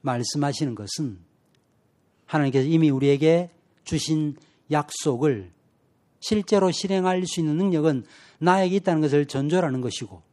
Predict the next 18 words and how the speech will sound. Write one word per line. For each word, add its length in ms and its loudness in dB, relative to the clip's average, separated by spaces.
적어도 320 4
우리는 680 2
이사야서의 800 2
예언이 480 -2
다는 340 2
아니지만 540 -4
상당 580 -2
부분 260 0
성취된 640 -2
시대를 540 -4
살고 420 -2
있기 180 -4
때문에 560 -8
더더욱 640 6
우리는 300 2
이 80 0
말씀에 640 -6
믿음으로 920 2